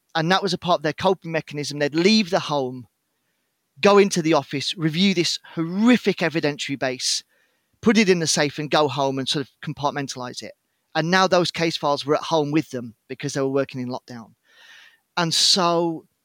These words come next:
the, the, the head of their H R contacted me and said, "What, Toby, we need some sort of ceremony almost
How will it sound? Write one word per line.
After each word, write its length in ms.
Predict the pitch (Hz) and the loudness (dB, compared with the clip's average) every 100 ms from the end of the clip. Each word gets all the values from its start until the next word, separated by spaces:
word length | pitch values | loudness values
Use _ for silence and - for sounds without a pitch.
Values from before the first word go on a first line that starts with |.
| _ | _
the, 300 | 156 175 160 | 2 2 2
the, 200 | 170 170 - | 0 0 0
the 100 | 151 | -2
head 280 | 185 190 | 2 2
of 140 | 185 143 | 0 0
their 300 | 165 151 127 | 0 0 0
H 240 | 151 151 180 | -4 -2 0
R 220 | 160 147 | 0 0
contacted 440 | - 165 170 165 | -2 -4 -4 -6
me 100 | 160 | -8
and 80 | 143 | -6
said, 180 | - 135 135 | -6 -6 0
"What, 180 | 165 - _ | 0 0 _
Toby, 280 | - 156 151 | -12 -8 -4
we 100 | 160 | -4
need 640 | 160 160 185 180 156 - - _ _ _ _ _ | 0 2 2 0 -4 -8 -14 _ _ _ _ _
some 300 | - - 190 | 0 4 4
sort 180 | 190 196 | 2 2
of 80 | 160 | 2
ceremony 840 | - - 180 185 170 143 123 120 - | 4 4 6 4 4 0 -4 -6 0
almost 500 | 156 135 123 - | 0 0 -4 -6